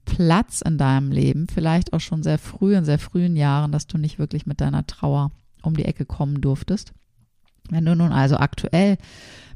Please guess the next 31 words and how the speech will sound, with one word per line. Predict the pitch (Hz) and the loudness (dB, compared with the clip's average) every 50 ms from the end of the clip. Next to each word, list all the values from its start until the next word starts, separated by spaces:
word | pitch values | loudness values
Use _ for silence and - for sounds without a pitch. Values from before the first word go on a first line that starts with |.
| - | 0
mit | - 208 220 | 2 2 4
diesem | - 240 208 202 196 | 6 4 4 4 4
Gefühl | 180 170 - - - - 220 208 214 208 196 185 170 | 2 2 0 0 4 8 10 10 12 10 10 8 6
bewusst | - - 175 160 160 190 233 240 - | 6 4 2 4 6 4 4 4 4
oder | 190 175 - | 0 0 0
unbewusst | 139 180 180 185 160 160 170 - - | 2 2 2 2 2 2 0 0 0
konfrontiert | - 190 151 151 - - 151 151 - - - 262 311 - - | 0 0 0 0 -2 -4 -4 -4 -2 2 2 2 2 2 0
bist | - 151 151 156 - - _ | 0 2 2 2 -2 -6 _
und | - 165 165 160 160 - - - - - - _ _ _ _ _ _ _ - _ _ _ _ _ _ _ _ _ | -2 -2 0 -2 -4 -6 -12 -20 -20 -20 -20 _ _ _ _ _ _ _ -20 _ _ _ _ _ _ _ _ _
Trauer | - - - 175 175 185 196 208 214 - - | -8 0 4 6 6 8 8 8 6 4 4
in | - 190 185 196 190 175 | 2 2 4 4 2 2
dir | - 180 180 190 190 190 185 190 185 - _ - | 2 4 6 8 8 8 6 4 2 0 _ -16
sehr | - - - 175 170 170 | -14 -2 2 2 2 2
zurückhältst, | - - - 151 156 151 - - - 170 135 123 - - - - | 2 0 0 0 0 -2 -2 -4 -4 -2 -2 -4 -6 -8 -4 -2
dass | - 160 156 - - | -2 -2 0 -2 -6
du | - - 156 156 156 151 - - _ _ _ _ _ _ _ _ _ _ | -2 0 0 2 0 0 -2 -6 _ _ _ _ _ _ _ _ _ _
dich | - - 170 165 - | -2 -2 -2 0 0
nicht | 175 180 190 - - - | 0 0 0 0 -4 -8
traust, | - - - - - 170 147 175 180 151 175 226 208 - - - - | -8 -6 -6 -4 0 2 4 4 6 8 6 6 6 4 -6 -2 0
<laughs> | |
im | 202 165 170 | 2 2 2
wahrsten | - - 175 - - - 190 165 | 2 2 0 0 0 0 0 -2
Sinne | - 180 196 180 | 0 0 0 2
des | 185 190 214 - 202 | 2 0 0 0 0
Wortes, | 175 151 147 151 156 - 156 - - - 233 262 - 277 254 220 - | 2 2 2 2 2 0 -2 -2 -2 -6 -8 -8 -8 -12 -12 -10 -2
deine | - 165 160 165 - | 0 0 0 0 -2
Trauer | - - - 165 160 160 165 170 165 - - | -4 -4 0 2 4 4 4 4 2 0 -2
zu | - - 170 151 - | -4 -2 -2 -2 -4
zeigen, | - - - 175 165 165 170 170 165 165 160 | -4 -2 0 2 4 4 4 4 2 0 -2
zu | - - 147 | -4 -6 -8
formulieren, | - - 156 151 147 151 151 151 147 160 160 160 156 156 151 151 151 | -4 -4 -2 -2 0 0 0 0 2 2 4 4 4 4 2 0 -2